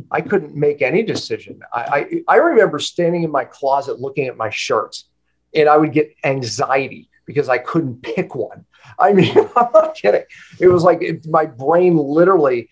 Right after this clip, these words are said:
was that challenged neurotoxically that to pick a shirt was, you know, just too much for me. Imagine making life decisions for my family.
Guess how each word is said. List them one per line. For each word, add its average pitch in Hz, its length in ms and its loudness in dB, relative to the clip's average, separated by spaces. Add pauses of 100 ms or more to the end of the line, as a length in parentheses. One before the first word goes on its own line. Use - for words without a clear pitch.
(200)
was 131 260 -6
that 135 280 -2
challenged 143 760 -2
neurotoxically 117 1080 -4 (320)
that 131 240 -4
to 135 100 -8
pick 170 340 -4
a 147 80 0
shirt 135 600 0 (180)
was, 127 340 -2
you 139 120 -6
know, 120 160 0
just 120 320 -8
too 170 200 -2
much 131 420 -2 (160)
for 120 100 -10
me. 123 300 -10 (240)
Imagine 139 560 -2
making 117 380 -8
life 127 420 -2
decisions 117 600 -8
for - 160 -10
my 107 160 -8
family. 113 360 -12